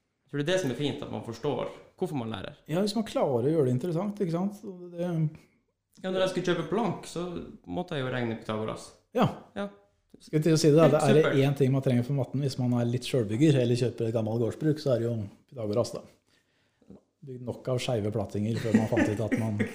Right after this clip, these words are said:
Speaker 2: <laughs> kunne, kunne regne seg fram til det på forhånd.
Speaker 1: Så, så, og diktanalyse, jeg vet ikke, det har vel med å forstå hva folk sier. Også kanskje, og skriver. For man snakker jo ikke alltid veldig tydelig med hverandre.
Speaker 2: Nei, jeg, jeg har jo prøvd meg på den,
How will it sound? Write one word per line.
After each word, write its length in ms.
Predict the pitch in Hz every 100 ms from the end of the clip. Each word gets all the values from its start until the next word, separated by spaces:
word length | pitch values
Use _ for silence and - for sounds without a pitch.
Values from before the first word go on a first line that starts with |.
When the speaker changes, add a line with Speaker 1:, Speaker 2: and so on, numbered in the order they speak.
| - -
Speaker 2:
<laughs> 340 | - - -
kunne, 380 | - 117 117 113
kunne 200 | 107 117
regne 180 | 113 101
seg 120 | 92 104
fram 120 | 104
til 120 | 110
det 60 | 110
på 80 | 110
forhånd. 300 | 110 101 123 - _ _ _
Speaker 1:
Så, 400 | 87 82 78 135
så, 200 | - 151 139 135 - - - - -
og 340 | - 156 135
diktanalyse, 580 | 143 143 127 123 120 131
jeg 20 |
vet 160 | 170 175
ikke, 120 | -
det 80 | 123
har 120 | 160 151
vel 80 | 143
med 120 | 139
å 60 | 139
forstå 240 | 139 156 -
hva 100 | 123
folk 160 | 139
sier. 240 | - 180 - - _ _ _ _ _ _ _ _ 135
Også 240 | 147 127
kanskje, 300 | 120 110 110 - - 139
og 60 |
skriver. 420 | - 165 156 - -
For 100 | 135
man 120 | 143
snakker 340 | 143 151 - 135
jo 60 | 135
ikke 140 | 190 135
alltid 440 | 131 - 110 110 104
veldig 260 | 120 - 107
tydelig 320 | 120 - 98
med 160 | 110 101
hverandre. 380 | 104 92 104 - - - -
Speaker 2:
Nei, 220 | 90 92 107 110 110
jeg, 240 | 123 151
jeg 80 | 135
har 140 | 131 131
jo 60 | -
prøvd 440 | - 127 98 101 117
meg 120 | 110
på 80 | 123
den, 180 | 113 107